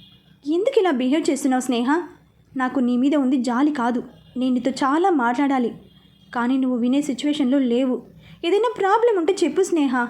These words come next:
నేను చూసుకుంటాను." "నాకు ఏ ప్రాబ్లం లేదు. ఉన్నా నేను సాల్వ్ చేసుకోగలను. నాకు ఎవరి హెల్ప్ అవసరం లేదు. ముందు మీరు ఇక్కడ నుండి వెళ్ళండి."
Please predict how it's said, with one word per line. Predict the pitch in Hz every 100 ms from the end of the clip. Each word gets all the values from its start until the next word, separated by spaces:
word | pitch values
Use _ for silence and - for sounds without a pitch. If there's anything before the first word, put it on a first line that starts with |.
| 294
నేను | 320 427 427
చూసుకుంటాను." | 392 392 392 339 294 269 262 262 - - _ - - - -
"నాకు | 269 269
ఏ | 254 277 349
ప్రాబ్లం | 440 294 220 285
లేదు. | 240 240 226 - -
ఉన్నా | 247 285 277 302 294 -
నేను | 254 262 269
సాల్వ్ | 240 277 294
చేసుకోగలను. | 240 - 269 247 233 233 - - -
నాకు | 233 233 240
ఎవరి | 220 226 285
హెల్ప్ | 269 269 269
అవసరం | 247 285 294
లేదు. | 240 247 233 - - - - -
ముందు | 247 277 349
మీరు | 349
ఇక్కడ | 285 285
నుండి | 277 302
వెళ్ళండి." | 269 294 302 302 302